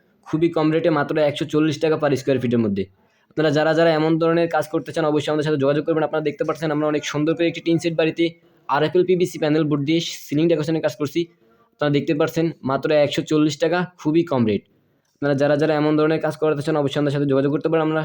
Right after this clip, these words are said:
সারা বাংলাদেশ জুড়ে কোনো ধরনের অগ্রিম পেমেন্ট করতে হবে না, ইনশাল্লাহ সারা বাংলাদেশে আমরা কাজগুলো করে থাকি। তারা যারা যারা এমন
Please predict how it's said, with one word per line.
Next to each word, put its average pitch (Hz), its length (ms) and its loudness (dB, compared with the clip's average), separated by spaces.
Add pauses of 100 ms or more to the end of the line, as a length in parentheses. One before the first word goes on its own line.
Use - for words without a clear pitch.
(140)
সারা 131 240 0
বাংলাদেশ 147 320 2 (100)
জুড়ে 165 160 0 (100)
কোনো 147 180 0
ধরনের 143 220 2 (120)
অগ্রিম 139 280 0
পেমেন্ট 135 260 2
করতে 135 200 -4
হবে 147 180 0
না, 180 40 0 (600)
ইনশাল্লাহ 147 380 0
সারা 143 140 2 (100)
বাংলাদেশে 143 460 0
আমরা 139 200 2
কাজগুলো 113 340 0
করে 104 160 -2
থাকি। 98 180 -8 (600)
তারা 135 160 0
যারা 143 200 2
যারা 156 160 2
এমন 156 120 0